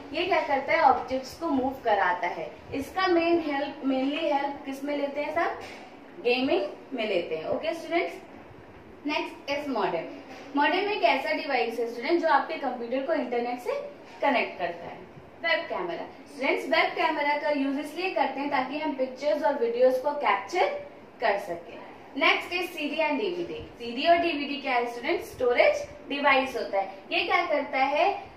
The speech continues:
आपको कोई भी चीज़ स्टोर करनी हो तो आप सीडी और डीवीडी में स्टोर कर सकते हो। ये राउंड, राउंड शेप में होते हैं, ठीक है स्टूडेंट, और ये इन्फॉर्मेशन को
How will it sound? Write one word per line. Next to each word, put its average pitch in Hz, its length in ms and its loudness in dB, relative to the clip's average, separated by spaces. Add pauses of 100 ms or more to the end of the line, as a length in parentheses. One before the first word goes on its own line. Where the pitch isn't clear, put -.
(160)
आपको 240 340 0
कोई 320 260 2
भी 349 120 0
चीज़ 320 300 0
स्टोर 285 420 -2
करनी 294 320 2
हो 285 140 -2
तो 294 120 0
आप 269 240 4
सीडी 262 320 -4
और 294 100 0
डीवीडी 240 360 -4
में 277 200 0
स्टोर 254 300 2 (520)
कर 320 220 6
सकते - 300 0
हो। 190 80 0 (240)
ये 262 100 6
राउंड, 339 480 2 (260)
राउंड 269 300 4
शेप 339 300 0
में 320 120 2
होते 233 340 0
हैं, 320 180 2 (320)
ठीक 254 180 -4
है 302 160 4
स्टूडेंट, 339 400 2
और 285 220 0
ये 339 80 2
इन्फॉर्मेशन 294 720 4
को 339 80 -2